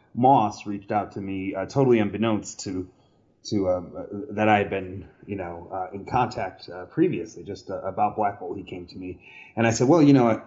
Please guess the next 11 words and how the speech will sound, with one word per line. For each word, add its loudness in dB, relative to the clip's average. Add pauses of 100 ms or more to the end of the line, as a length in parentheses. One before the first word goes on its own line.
(140)
I 4
actually 0
have 0
this -4
thing 6
I've -2
kind 0
of 2
been 2
working 4
on," 0